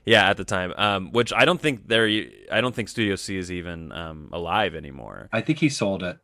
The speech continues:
Speaker 1: Yeah, but, um, but at the time that, you know, we're doing great, and,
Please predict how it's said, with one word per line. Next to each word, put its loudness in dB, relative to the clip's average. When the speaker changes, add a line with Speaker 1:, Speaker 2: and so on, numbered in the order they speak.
Speaker 1:
Yeah, 2
but, 6
um, 2
but 4
at 0
the -6
time 0
that, 2
you -2
know, -2
we're -2
doing -4
great, 0
and, -2